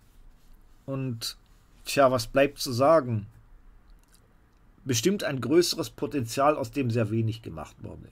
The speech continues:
muss ich ganz ehrlich sagen. Ich weiß auch nicht, was man jetzt in, ich glaub, wenn's fünfzehn hat, wenn ich mich, wie ich mich,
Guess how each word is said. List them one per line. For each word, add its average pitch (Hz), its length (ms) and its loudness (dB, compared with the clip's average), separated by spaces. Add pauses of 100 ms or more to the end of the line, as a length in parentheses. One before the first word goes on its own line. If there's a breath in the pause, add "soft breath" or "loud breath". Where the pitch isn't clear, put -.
(140)
muss 113 160 -10
ich 110 80 -14
ganz 107 240 -16
ehrlich 107 260 -14
sagen. 50 360 -14 (640 soft breath)
Ich 120 180 -4
weiß 170 220 8
auch 147 100 -4
nicht, 165 160 -2
was 156 180 0
man 143 140 0
jetzt - 320 -2
in, 151 260 -4
ich 117 120 -14
glaub, 139 240 2
wenn's 151 220 0
fünfzehn 160 520 -2
hat, 165 180 -2
wenn 147 120 -4
ich 131 100 -8
mich, 139 220 -12
wie 143 240 -4
ich - 240 -10
mich, 139 340 -12